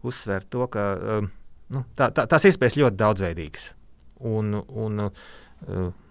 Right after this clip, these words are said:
lielākā daļa cilvēku noteikti var atrast, e,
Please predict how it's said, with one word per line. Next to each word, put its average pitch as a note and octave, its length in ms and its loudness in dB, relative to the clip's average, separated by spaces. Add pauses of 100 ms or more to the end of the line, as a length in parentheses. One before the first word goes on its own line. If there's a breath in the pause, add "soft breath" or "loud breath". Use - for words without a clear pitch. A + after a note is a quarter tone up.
(140)
lielākā G#2+ 640 2
daļa G#2+ 320 0 (800)
cilvēku G#2 480 0
noteikti F#2+ 500 -4
var G2 200 -4 (400)
atrast, - 580 -10
e, F#2 140 -4